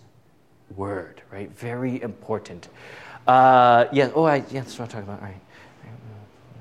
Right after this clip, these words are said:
All right. The ark was a result of the fruits of faith. So Noah, right here, in reverent fear, constructed an ark for the saving of his household. What does in reverent fear mean?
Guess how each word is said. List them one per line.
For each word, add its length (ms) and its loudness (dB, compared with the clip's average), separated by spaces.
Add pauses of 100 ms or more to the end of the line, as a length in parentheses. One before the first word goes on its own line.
(420)
All 60 0
right. 100 -2 (460)
The 120 2
ark 380 4
was 180 6
a 60 8
result 580 4
of 140 2
the 80 4
fruits 440 -2 (160)
of 200 2
faith. 680 0
So 140 2
Noah, 520 6 (180)
right 160 4
here, 420 4 (840)
in 100 6
reverent 480 6
fear, 320 8
constructed 540 2
an 140 2
ark 380 4
for 160 -2
the 300 2
saving 500 2
of 160 2
his 200 -2
household. 420 -4 (260)
What 160 4
does 140 2
in 240 2
reverent 560 2
fear 400 2
mean? 300 -8